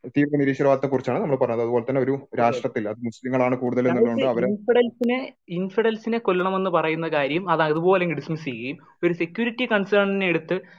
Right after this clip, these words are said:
Speaker 2: താങ്കൾക്ക് ആ ഒരു out of proportion blow ചെയ്യുന്നതിന് കുഴപ്പമില്ല. ഞാൻ രണ്ട് കാര്യങ്ങൾ പറഞ്ഞു. ഇത് ഇതേപോലെ ആൾക്കാരെ കൊല്ലുന്നതിനെ ന്യായീകരിച്ച് അദ്ദേഹം സംസാരിച്ചിട്ടുണ്ട്.
Speaker 1: ഓക്കെ, ആ സെക്യൂരിറ്റി
Speaker 2: അത്,
Speaker 1: പൊസിഷൻ
Speaker 2: അത്
Speaker 1: അതൊന്ന് പറഞ്ഞ
Speaker 2: എക്സ്ട്രീമിസ്റ്റ് ആയിട്ടുള്ള, അത്
Speaker 1: സെക്യൂരിറ്റി
Speaker 2: റിസർവ്
Speaker 1: പൊസിഷൻ അതൊന്ന്
Speaker 2: ചെയ്ത്
Speaker 1: പറയും. അല്ല,
Speaker 2: എന്തോ?
Speaker 1: മുസ്ലിങ്ങളെ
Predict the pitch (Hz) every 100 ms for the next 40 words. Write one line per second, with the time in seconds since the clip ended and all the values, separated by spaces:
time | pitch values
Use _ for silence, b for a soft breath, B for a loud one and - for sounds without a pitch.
0 | b 165 175 170 180 175 165 170 170 170
1 | 185 175 180 180 160 165 156 151 135 120
2 | 117 - 160 165 180 165 180 196 196 175
3 | 147 151 220 165 190 240 156 202 247 247
4 | 208 220 240 - 185 190 226 226 180 202
5 | 165 147 151 151 151 127 143 143 131 127
6 | 123 127 170 - - 180 185 - - 220
7 | 214 220 202 190 196 170 170 - 180 190
8 | 170 156 139 160 160 165 170 170 196 208
9 | 175 190 180 196 190 202 170 139 123 _
10 | _ _ - 190 156 - 165 202 220 220